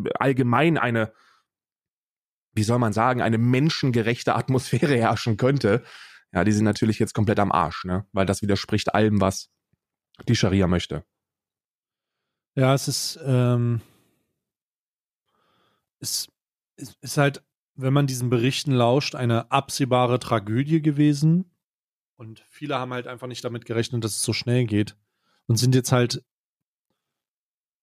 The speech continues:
Speaker 2: überrascht durch diese Geschwindigkeit.
Speaker 1: Das große
Speaker 2: Allerdings
Speaker 1: Versagen,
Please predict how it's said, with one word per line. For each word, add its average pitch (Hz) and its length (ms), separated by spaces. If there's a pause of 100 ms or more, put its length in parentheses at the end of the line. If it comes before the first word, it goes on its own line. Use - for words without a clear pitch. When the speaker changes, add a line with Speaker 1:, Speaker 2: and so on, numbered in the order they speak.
(140)
Speaker 2:
überrascht 123 560
durch 135 160
diese 110 260
Geschwindigkeit. 120 800 (1000)
Speaker 1:
Das 123 140
große 147 120
Speaker 2:
Allerdings 135 280
Speaker 1:
Versagen, 147 580